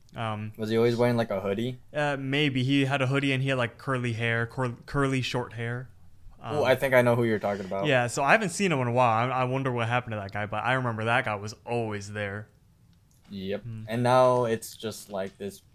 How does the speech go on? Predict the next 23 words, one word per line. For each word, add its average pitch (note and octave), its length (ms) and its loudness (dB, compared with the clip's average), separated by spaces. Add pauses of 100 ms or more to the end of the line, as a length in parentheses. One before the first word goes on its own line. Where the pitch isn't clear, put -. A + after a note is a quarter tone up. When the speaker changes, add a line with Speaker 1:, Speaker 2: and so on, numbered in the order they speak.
(300)
Speaker 2:
taller, G#2 800 2 (420)
larger G#2 1000 -2
woman. G#2+ 500 -4 (500)
Speaker 1:
Yeah. G#2+ 380 -6 (320)
Speaker 2:
And G#2 160 -4
then G2+ 300 -2 (260)
another G#2+ 640 0 (480)
shorter G#2+ 680 -2
but G2+ 240 -2 (160)
huskier A2+ 420 -8
woman. A2+ 420 -8 (580)
Speaker 1:
Um, A#2+ 340 -4
one E3 200 -2
place B2+ 320 -4
that B2+ 100 -2
I B2+ 80 2
wanna A#2+ 300 -4
go, G2+ 420 -6
um, G2+ 460 -8 (960)
down C#3 340 2
the C#3 120 0
escalator A2 640 -4
of, G#2 500 -6